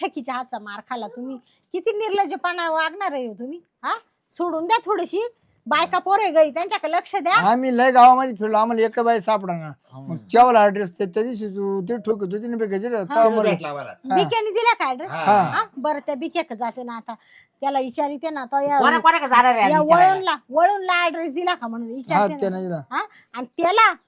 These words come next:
Speaker 1: आणि तुम्हाला तिघांना, तुम्हाला तिघांना जर नाही घरात आणून मिळे ना, राखेलची
Speaker 2: मग
Speaker 1: डबकी ओतून
Speaker 2: मध्ये ठोकून दे.
Speaker 1: काडी लावून
Speaker 2: मी
Speaker 1: दिली
Speaker 2: काय
Speaker 1: तर
Speaker 2: म्हणतो,
Speaker 1: मी
Speaker 2: घरात
Speaker 1: नावाची शांती नाही.
Speaker 2: घरातही ठोकून दे, काय अडचण नाही आमची.
Speaker 3: हा, बघ काय.
Speaker 1: ही तरी लाजा
Speaker 3: बाहेर कोणी
Speaker 1: सोडल्यासारखं
Speaker 3: पाहिलं
Speaker 1: बोलू
Speaker 3: का?
Speaker 1: राहिले.
Speaker 2: मा म्हणत आहे ना वहिनी,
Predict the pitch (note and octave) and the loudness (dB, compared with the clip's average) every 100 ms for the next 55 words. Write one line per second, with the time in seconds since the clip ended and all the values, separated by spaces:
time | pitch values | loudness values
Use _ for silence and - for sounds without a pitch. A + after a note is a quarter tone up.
0 | - A#3+ A#3 F4+ G#4 F4 C#4+ E4 E4+ D#4+ | -14 -12 -10 -2 0 0 -2 -4 2 2
1 | C4+ G#3+ _ _ _ _ D#4+ F#4+ E4+ - | 2 -10 _ _ _ _ -4 -2 -2 -4
2 | _ - G4 G#4+ A#4 G4+ G4+ G#4+ A#4 A4 | _ -2 2 4 2 2 0 -2 -4 -4
3 | F4 D#4 D#4+ E4 F#4+ A4 G4 F4 F#4+ G4+ | 0 2 4 4 2 0 -4 2 4 4
4 | F#4 F4+ _ A#3+ E4 - F#4+ D4 B3 A#3 | 2 -4 _ 2 2 2 -8 -4 4 4
5 | G#3 F#3+ F#3+ G#3+ G#3+ A#3+ D#4+ F4 C4+ C#4+ | 6 6 8 8 6 8 8 6 4 2
6 | C#4 C4 G4+ G#4+ A4 G#4 A4 G#4+ A#4 A#4 | 6 8 8 6 4 4 2 2 4 6
7 | C#4+ C4+ B3+ B3+ G#4 G#4 A4 G#4 G4+ - | 6 4 4 4 6 6 6 2 -2 4
8 | F#4+ F4 C#4+ F3 A3 B3 B3 B3 A#3 A#3 | 4 4 -4 4 8 8 6 0 2 2
9 | G#3 A#3 A#3 F#3 A3 G#3+ F#3 E3+ C3 _ | 4 6 6 4 -4 -4 -6 -10 -16 _
10 | C#3+ A3 A#3+ A#3 F3 _ _ _ _ _ | -6 -6 -6 -12 -14 _ _ _ _ _
11 | _ F#3 A#3+ D4+ D#4+ - F4 F#4 D#4 C4+ | _ -16 -12 -8 -10 -10 -6 -4 -4 -2
12 | C4 C4 C4+ F4+ F3+ C4+ E3+ D4+ - A#3 | -2 -4 -4 0 2 2 0 2 2 2
13 | - - B3+ C#4+ D#4+ G3 B3 D#4+ D4+ C#4 | 2 2 0 -2 -4 4 6 6 6 2
14 | D4 C4+ B3+ C4+ C4 | 0 0 0 -2 -4